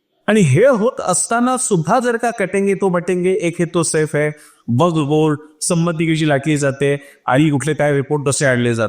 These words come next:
आहेत, या सगळ्या मुद्द्यांचे परिणाम होतात. शिवाय मुंबईमध्ये धारावी आणि अदानी याचं नॅरेटिव्ह लोकांमध्ये कशा प्रकारे पसरलेलं, त्याचं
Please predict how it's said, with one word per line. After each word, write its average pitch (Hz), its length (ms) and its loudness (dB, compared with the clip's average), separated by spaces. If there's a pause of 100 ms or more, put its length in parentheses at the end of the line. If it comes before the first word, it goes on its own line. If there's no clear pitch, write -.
आहेत, 98 140 -4 (460)
या 156 240 6
सगळ्या 160 320 0
मुद्द्यांचे 135 420 0
परिणाम 120 420 0
होतात. 98 180 0
शिवाय 160 240 0
मुंबईमध्ये 175 600 0
धारावी 151 600 0
आणि 185 220 0
अदानी 156 560 0
याचं 127 380 0
नॅरेटिव्ह 175 440 0 (380)
लोकांमध्ये 180 480 0
कशा 175 240 -2
प्रकारे 180 340 -2
पसरलेलं, 165 600 0
त्याचं 165 300 -4